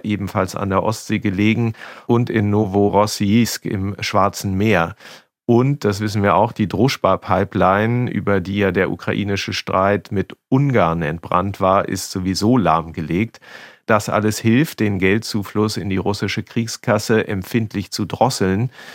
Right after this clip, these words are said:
Es gibt ja Berechnungen, dass Moskau seit Beginn des Iran-Kriegs täglich rund fünfhundertzehn Millionen Euro kassiert.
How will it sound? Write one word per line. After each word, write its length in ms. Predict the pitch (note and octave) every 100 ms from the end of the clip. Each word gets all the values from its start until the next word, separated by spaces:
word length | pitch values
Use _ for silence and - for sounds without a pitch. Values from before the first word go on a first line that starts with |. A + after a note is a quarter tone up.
| - -
Es 100 | -
gibt 180 | - F#2
ja 60 | G2+
Berechnungen, 500 | G2 G2+ - G#2 G2+
dass 180 | F#2+ -
Moskau 460 | G2 - - G2
seit 340 | D#2+ E2+ G#2+ -
Beginn 300 | G2+ G#2+ G#2+
des 160 | F#2+
Iran-Kriegs 680 | - - F#2+ G2 - G2 -
täglich 500 | - G2 - G2+ -
rund 240 | G#2 G2 -
fünfhundertzehn 960 | A2 G#2 A2 G#2 G2 - - A2 G#2+
Millionen 480 | G#2 G2 F#2+ G2+ F#2+
Euro 380 | - A#2 A2+ G2
kassiert. 640 | - E2 - - G2+ A2